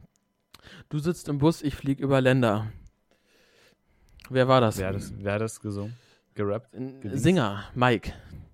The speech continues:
Speaker 2: Oh, ja, okay.
Speaker 1: Deine Meinung zu dem Typen? Bei der D S D S-Jury ist er irgendwie, in der D S D S-Jury ist er nicht so beliebt. Viele Kritiker meinen, er hat sich damit keinen Gefallen getan.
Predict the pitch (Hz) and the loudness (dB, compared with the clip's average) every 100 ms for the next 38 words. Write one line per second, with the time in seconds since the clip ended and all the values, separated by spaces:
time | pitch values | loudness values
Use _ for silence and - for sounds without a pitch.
0 | _ _ _ _ _ _ _ _ _ - | _ _ _ _ _ _ _ _ _ -16
1 | 90 85 80 71 55 50 - _ - 90 | -12 -8 -8 -10 -12 -16 -20 _ -14 -8
2 | 95 95 131 135 139 139 170 185 - 165 | -8 -4 2 2 4 2 2 0 -2 -4
3 | 170 185 196 - _ _ _ _ 160 165 | -2 -6 -6 -12 _ _ _ _ -8 2
4 | 165 160 190 220 170 233 - 233 220 208 | 4 4 2 2 2 2 2 2 4 2
5 | 190 196 190 185 180 175 185 196 214 202 | 2 0 0 2 2 0 -2 -2 -2 -2
6 | 185 185 170 170 - 117 110 110 - - | 0 2 2 2 -2 -4 -4 -6 -8 -20
7 | - - - 214 233 208 202 - 226 214 | -20 -8 2 6 8 8 6 4 0 0
8 | - 202 180 180 180 165 165 165 160 151 | -2 -2 0 0 2 2 0 -2 -2 0
9 | 131 - 131 120 107 - 107 107 104 107 | 0 4 6 6 0 2 2 2 -2 0
10 | 101 | 0